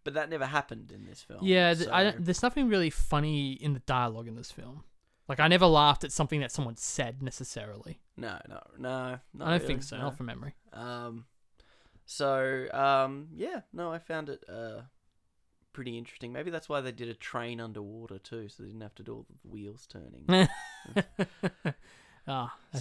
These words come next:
Speaker 2: that's a
Speaker 1: now I'm,
Speaker 2: beaut-,
Speaker 1: now I'm gonna
Speaker 2: so
Speaker 1: w-, watch all these films in the future and, uh, like, analyze the animation. I never do that. <laughs>
Speaker 2: Well, that's the thing. Like, I think anime, it's so easy to forget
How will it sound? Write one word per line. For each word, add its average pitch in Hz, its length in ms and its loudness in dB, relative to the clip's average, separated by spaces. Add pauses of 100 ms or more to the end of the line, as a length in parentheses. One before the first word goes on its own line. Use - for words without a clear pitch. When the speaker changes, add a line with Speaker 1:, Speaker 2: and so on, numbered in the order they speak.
Speaker 2:
that's - 20 -4
a 240 40 6
Speaker 1:
now 254 100 8
I'm, - 80 6
Speaker 2:
beaut-, 127 80 0
Speaker 1:
now 220 180 8
I'm 196 60 4
gonna 175 140 4
Speaker 2:
so 147 40 2
Speaker 1:
w-, 147 180 -8
watch 156 280 0
all 139 80 -2
these 120 200 -2
films 120 280 -6
in 117 40 -8
the 110 80 -8
future 123 360 -8
and, 113 80 -6
uh, 113 160 -6
like, - 120 -14
analyze 117 440 -6
the 120 100 -10
animation. 120 540 -12
I 127 60 -8
never 160 200 -2
do 135 220 0
that. 120 340 0
<laughs> - 80 -4
Speaker 2:
Well, 214 100 10
that's 254 220 6
the 285 100 2
thing. 202 260 2
Like, 165 200 2
I 160 80 -2
think - 260 -4 (160)
anime, 202 220 0
it's 190 260 0
so 196 160 0
easy 170 280 4
to 147 60 2
forget 131 680 -4